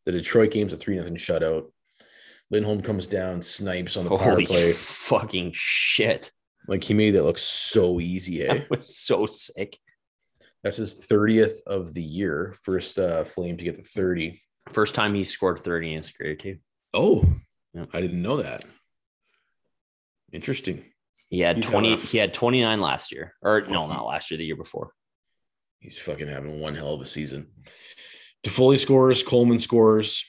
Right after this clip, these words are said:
Speaker 1: Toffoli was, uh, was that a pass from, was it Chucky? Who set up Toffoli on that one? I'm trying to remember
Speaker 2: That
Speaker 1: now.
Speaker 2: was Chucky, wasn't it?
Speaker 1: I think so. Wasn't it?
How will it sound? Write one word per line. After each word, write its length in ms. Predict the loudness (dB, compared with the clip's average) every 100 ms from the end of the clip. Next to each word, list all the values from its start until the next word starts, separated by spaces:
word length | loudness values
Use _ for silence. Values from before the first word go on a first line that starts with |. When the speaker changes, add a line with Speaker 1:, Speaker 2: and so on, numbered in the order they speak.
| -8
Speaker 1:
Toffoli 480 | -6 2 4 4 4
was, 340 | 4 2 2
uh, 520 | 0 0 -2 -2 -4 -8 _ _ _ _ _ _ _ -20 _ _ _ _ _ -10
was 100 | -4
that 80 | -4
a 20 |
pass 340 | -2 -2 -2
from, 500 | -4 -4 -2 -2 -2 -4 -10 _ _ _ _ _ _ _ _ _ _ _ -14
was 100 | -12
it 40 |
Chucky? 420 | -10 -6 -4 -4 -10 _ 0
Who 100 | 0
set 160 | 0 -6
up 80 |
Toffoli 380 | -6 -4 0 0
on 100 | 0
that 160 | -4 -8
one? 100 | -10
I'm 100 | -12
trying 160 | -10
to 60 | -8
remember 240 | -8 -4 2
Speaker 2:
That 60 |
Speaker 1:
now. 60 | 2
Speaker 2:
was 120 | 2
Chucky, 540 | 2 0 0 -4 -6 _ _ _ _ _ -14
wasn't 240 | -8 -2 -2
it? 200 | -4 -14 _ _ _ _ _ _ _ _ _ _ _ _ _ _ -2
Speaker 1:
I 40 |
think 140 | 0 2
so. 440 | 4 6 4 -2 _ _ _ _ _ -2
Wasn't 240 | 2 4
it? 220 | 2 0